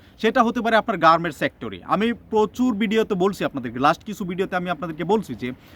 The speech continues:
গার্মেন্টস সেক্টরে যদি আপনার দক্ষতা থাকে, সুইং অপ-, অপারেটর হিসেবে যদি আপনার কাজের দক্ষতা থাকে, হান্ড্রেড পার্সেন্ট আপনি যে কোনো কোম্পানি থেকে আপনি ওয়ার্ক পারমিট পাবেন, সেটা খুব দ্রুততার সময়ে। আর আমি রোমানিয়াতে যে কয়েকটা এজেন্টের সাথে আমার পরিচয় আছে, যাদের সাথে আমি কথা বলছি,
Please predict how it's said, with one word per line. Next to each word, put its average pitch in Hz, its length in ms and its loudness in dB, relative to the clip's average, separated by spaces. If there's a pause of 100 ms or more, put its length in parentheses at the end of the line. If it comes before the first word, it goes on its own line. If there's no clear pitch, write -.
(320)
গার্মেন্টস 208 480 4
সেক্টরে 233 380 -2
যদি 202 280 0
আপনার 208 380 0
দক্ষতা 170 420 -2
থাকে, 104 300 -6 (260)
সুইং 220 320 -2
অপ-, 208 340 -2
অপারেটর 185 420 2
হিসেবে 185 320 0
যদি 175 180 0
আপনার 160 240 2
কাজের 156 280 2
দক্ষতা 170 320 -2
থাকে, 101 280 -8 (280)
হান্ড্রেড 220 480 2
পার্সেন্ট 220 360 2
আপনি 196 300 2
যে 185 160 -2
কোনো 214 200 -6
কোম্পানি 196 440 -2
থেকে 175 240 -2
আপনি 156 320 2 (880)
ওয়ার্ক 180 240 4
পারমিট 180 280 0
পাবেন, 156 260 0
সেটা 202 260 0
খুব 208 240 -6 (120)
দ্রুততার 202 360 0
সময়ে। 104 400 -8 (360)
আর 180 160 6
আমি 202 340 2
রোমানিয়াতে 196 680 0
যে 185 240 -2
কয়েকটা 190 300 0
এজেন্টের 190 280 -4
সাথে 196 200 -4
আমার 170 180 2
পরিচয় 151 380 -2
আছে, 160 200 -6
যাদের 147 400 0
সাথে 190 180 -6
আমি 180 180 -4
কথা 156 240 0
বলছি, 143 340 -4